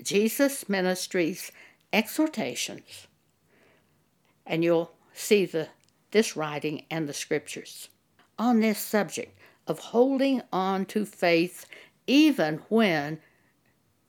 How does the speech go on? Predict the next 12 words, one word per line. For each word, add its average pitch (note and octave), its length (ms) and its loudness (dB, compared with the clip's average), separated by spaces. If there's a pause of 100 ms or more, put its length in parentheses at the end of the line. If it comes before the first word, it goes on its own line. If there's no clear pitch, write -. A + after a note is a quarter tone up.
it - 200 6
looks C4+ 340 8
to G3 120 2
you D#3 260 2
like E3 280 -2
your E3+ 100 0
prayers D#3 600 2
have D#3+ 340 -2 (400)
failed. E3+ 600 -2 (2250)
Jesus A#3+ 480 4
Ministries G3+ 540 0
Exhortations. - 1080 -6